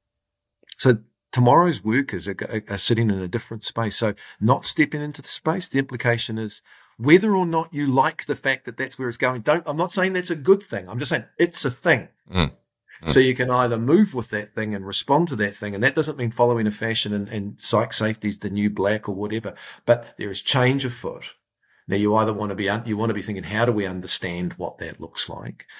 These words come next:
Speaker 1: Um, people will leave and you won't know why. And I think there's equally an element that,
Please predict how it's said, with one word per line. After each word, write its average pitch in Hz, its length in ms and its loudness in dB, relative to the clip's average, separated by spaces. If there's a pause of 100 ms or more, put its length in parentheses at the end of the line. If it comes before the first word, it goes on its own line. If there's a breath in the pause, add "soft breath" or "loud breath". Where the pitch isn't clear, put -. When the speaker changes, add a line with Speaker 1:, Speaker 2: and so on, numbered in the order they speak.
(240 loud breath)
Speaker 1:
Um, 95 180 -4 (140)
people 123 300 4
will 104 160 2
leave 98 240 -2
and 87 100 -8
you 85 80 -6
won't 87 260 -8
know 87 240 -10
why. 82 520 -12 (400 loud breath)
And 131 120 4
I 135 80 6
think 170 260 -2
there's 139 220 -2
equally 156 440 0
an 113 80 4
element 107 480 0
that, - 220 -4